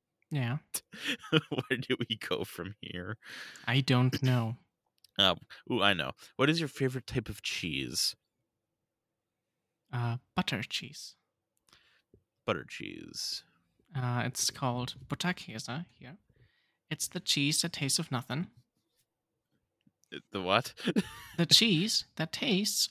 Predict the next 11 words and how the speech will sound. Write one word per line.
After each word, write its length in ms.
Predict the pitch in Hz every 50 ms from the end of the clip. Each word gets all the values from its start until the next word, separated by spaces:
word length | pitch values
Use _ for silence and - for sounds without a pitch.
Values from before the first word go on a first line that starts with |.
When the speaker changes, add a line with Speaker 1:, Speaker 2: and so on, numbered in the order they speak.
| - _
Speaker 1:
of 120 | - 165 175
nothing, 400 | 202 220 214 - - - 131 - - _ -
basically. 520 | 135 139 - - 131 - 143 143 175 - - - - _ _ _ _ _ _ _
Speaker 2:
Why, 120 | - -
Speaker 1:
Like, 100 | - -
it's, 100 | 98 98
Speaker 2:
why 140 | 113 123 131
would 180 | 156 160 156 180
you 100 | 156 139
Speaker 1:
it's 60 | 135
Speaker 2:
want 260 | 123 123 127 123 -